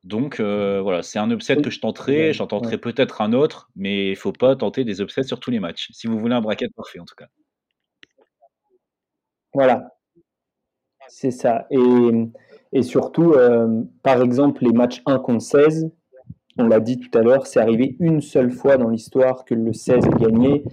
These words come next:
Speaker 2: et les deux contre quinze, je crois que c'est arrivé peut-être sept fois ou six fois. Enfin, c'est vraiment ultra rare, le, et, et après, quand on arrive à trois contre quatorze, la probabilité commence à,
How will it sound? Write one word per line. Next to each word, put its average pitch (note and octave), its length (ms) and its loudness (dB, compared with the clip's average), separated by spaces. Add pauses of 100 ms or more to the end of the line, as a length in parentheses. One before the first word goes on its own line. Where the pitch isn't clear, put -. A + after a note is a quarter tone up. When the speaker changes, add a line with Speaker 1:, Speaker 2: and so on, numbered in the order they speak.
(180)
Speaker 2:
et A#2+ 80 4
les A#2 140 4
deux B2+ 180 4
contre A#2+ 300 0
quinze, C#3+ 280 2
je - 60 -8
crois B2 160 4
que B2 80 -10
c'est - 80 -6
arrivé A2+ 300 0
peut-être - 320 0 (260)
sept - 220 0
fois C#3 400 2
ou - 640 0
six - 240 0
fois. B2+ 260 2
Enfin, - 200 -6
c'est - 160 -6
vraiment B2 420 -4 (680)
ultra C#3+ 420 2
rare, C3 300 2
le, - 320 -2
et, - 380 -4
et - 40 0
après, D3 320 -2
quand C3 220 0
on B2 60 2
arrive B2+ 240 0
à A#2 80 2
trois B2 240 0
contre A#2+ 240 -2
quatorze, C3 460 0
la A2 100 0
probabilité A#2 680 -4
commence A#2 360 -6
à, G#2 240 -4